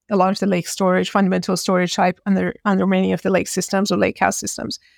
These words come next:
Um, so I think that's how we, we probably, that's gonna be the path of least resistance to rapidly get to some sort of a de facto standards, uh, for interoperability. But then the standards alone, <laughs> without the technology to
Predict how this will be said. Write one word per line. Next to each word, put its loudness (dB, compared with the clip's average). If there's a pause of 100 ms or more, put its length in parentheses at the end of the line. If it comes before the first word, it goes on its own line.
(340)
Um, 2 (160)
so 2
I 4
think 0
that's 2
how 2
we, 0 (160)
we 2
probably, 0
that's 0
gonna 2
be 0
the 0
path 0
of -6
least -2
resistance -2
to 0
rapidly 2
get 0
to -6
some -2
sort -2
of -2
a -2
de -2
facto 0
standards, 0 (800)
uh, 2
for 0
interoperability. -2 (120)
But -4
then 2 (460)
the -6
standards 2
alone, 2 (440)
<laughs> -6
without 4
the -6
technology 0
to -2